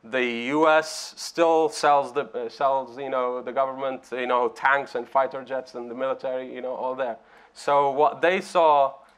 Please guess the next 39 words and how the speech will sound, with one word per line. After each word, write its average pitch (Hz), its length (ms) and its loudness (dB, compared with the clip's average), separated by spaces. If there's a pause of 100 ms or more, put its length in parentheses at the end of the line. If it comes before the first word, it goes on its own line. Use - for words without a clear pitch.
(140)
and 139 120 4
it, 147 140 0
if 135 200 0
you 160 120 0
look 185 180 0
at 156 180 0 (440)
Martin, 135 420 2
uh, 120 400 2
Martin 131 280 0
Luther 120 200 -10
King 120 300 -6
here 123 260 0
in, 113 280 -4
in 120 100 -8
the 120 100 -8
U 123 160 -2
S, 113 220 -2 (300)
his 151 200 0
nonviolent 147 560 2
movement, 123 600 -6 (420)
part 175 260 6
of 156 100 -2
its 151 160 -2
success - 680 -2 (240)
was 131 540 -2 (180)
because 143 300 -4
he 175 100 -4
was 165 160 -4
in 143 80 -2
contact 156 480 -2
with 123 100 -14
the 110 80 -20
president, 123 480 -6
with 113 140 -20
President 131 360 -6
Kennedy 117 360 -2
at - 140 -12
the 110 40 -20
time. 123 320 -6